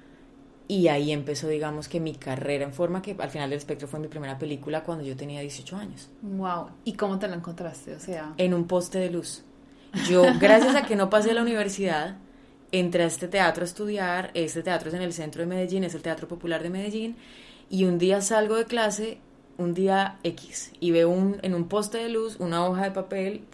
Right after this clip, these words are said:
Speaker 1: donde dicen, "Perfiles para un nuevo largometraje que se va a rodar". Y yo, "Largometraje, eso debe ser una película", y vi un perfil que era como de una niña parecida a mí,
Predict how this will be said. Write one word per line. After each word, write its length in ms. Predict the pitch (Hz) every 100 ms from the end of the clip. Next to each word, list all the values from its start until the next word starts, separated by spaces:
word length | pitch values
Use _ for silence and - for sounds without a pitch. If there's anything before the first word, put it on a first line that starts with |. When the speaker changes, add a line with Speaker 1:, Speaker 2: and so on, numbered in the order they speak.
| -
Speaker 1:
donde 240 | 175 160 156
dicen, 420 | 147 139 165 170 - -
"Perfiles 480 | 180 - 220 233 -
para 220 | 196 165
un 80 | 160
nuevo 180 | 175
largometraje 640 | 190 185 175 156 175 190 208
que 100 | 202
se 120 | 170
va 80 | 147
a 20 |
rodar". 300 | 151 180 - - - - - - -
Y 40 | 147
yo, 140 | 143
"Largometraje, 800 | 139 139 139 135 131 165 180 180
eso 120 | 170
debe 120 | 151 160
ser 140 | 170
una 180 | 185 185
película", 640 | 147 170 185 202 208 226 - - - -
y 140 | 190 175
vi 100 | 175
un 160 | 170
perfil 500 | - 202 196 233 226
que 120 | -
era 120 | 196 180
como 200 | 196 180
de 60 |
una 100 | 156
niña 380 | 185 190 185 185
parecida 440 | 185 175 170 165
a 40 | 175
mí, 340 | 226 220 226